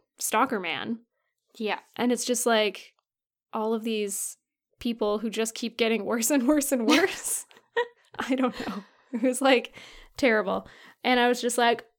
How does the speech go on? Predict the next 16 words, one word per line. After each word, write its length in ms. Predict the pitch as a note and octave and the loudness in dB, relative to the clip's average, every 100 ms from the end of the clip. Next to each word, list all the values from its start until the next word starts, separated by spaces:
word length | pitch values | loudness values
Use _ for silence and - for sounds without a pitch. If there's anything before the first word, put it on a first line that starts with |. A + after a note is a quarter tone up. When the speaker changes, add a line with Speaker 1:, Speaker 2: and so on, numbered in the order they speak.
| _ - | _ 8
Speaker 1:
"Oh, 280 | G4+ F4+ D#4 | 10 12 10
okay, 280 | D4+ A#3+ A3+ | 8 4 4
so, 140 | A#3 | 0
like, 220 | A3 G#3 | 0 -2
you're 260 | A#3 B3 B3 | -2 2 4
the 120 | A3+ | 4
obvious 300 | G#3+ G3 G3 | 0 0 -4
bad 300 | - A3+ A3 | 0 2 2
guy," 340 | D#3+ D#3 - - _ _ - | 0 -2 -4 -8 _ _ -6
'cause 140 | B3+ | -4
they 160 | G#3 G3+ | -4 -4
introduced 340 | G3 F#3+ F#3 | -4 -6 -6
the 60 | G3 | -6
manager 380 | F3+ F3+ F3 | -8 -8 -10
and 140 | F3 | -12
the 60 | F3 | -14